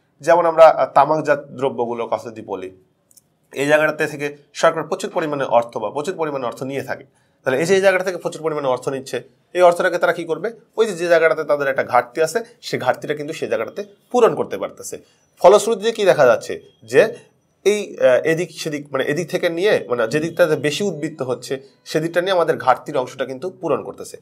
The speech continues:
এবং বাজেট তৈরি করার আগে এভাবেই কিন্তু, আহ, আমরা জানেন, জেনে থাকি যে অর্থ মন্ত্রণালয়ের যিনি অর্থমন্ত্রী থাকেন, তিনি এভাবে নির্ধারণ করেন। নির্ধারণ করার পরে সেটা,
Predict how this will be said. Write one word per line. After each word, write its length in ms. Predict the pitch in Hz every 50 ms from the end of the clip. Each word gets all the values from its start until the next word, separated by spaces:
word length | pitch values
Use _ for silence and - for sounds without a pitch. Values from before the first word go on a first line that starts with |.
| _ _ _ _ -
এবং 200 | 165 170 160 123
বাজেট 260 | 110 110 123 165 165
তৈরি 240 | - - 160 156 156
করার 180 | 156 147 143
আগে 140 | 139 139 139
এভাবেই 380 | - - 110 104 123 123 139 143
কিন্তু, 360 | 143 - 131 120 - 127 123 - _ _ _ -
আহ, 300 | 113 110 104 104 - -
আমরা 200 | 107 117 117 120
জানেন, 240 | 113 113 107 104 107
জেনে 220 | 113 127 113 104
থাকি 180 | 107 113 107 107
যে 200 | 107 107 - -
অর্থ 220 | - 113 - - 127
মন্ত্রণালয়ের 640 | 117 110 107 101 - 113 107 104 101 104 101 98
যিনি 140 | 95 107 107
অর্থমন্ত্রী 500 | 98 95 - - 120 107 98 98 104 110
থাকেন, 240 | - 120 113 - 196
তিনি 380 | - - _ _ _ 143 135
এভাবে 120 | 120 123 110
নির্ধারণ 360 | 107 104 92 - 113 113 117
করেন। 200 | - 135 175 202 - - - _ _ _ -
নির্ধারণ 460 | 123 143 180 160 175 196 214 220 208
করার 340 | 170 - 139 135 147 151 151
পরে 480 | 147 - 123 120 120 135 175 - - - _ _ -
সেটা, 680 | - - - - 165 165 160 190 180 185 185 185 -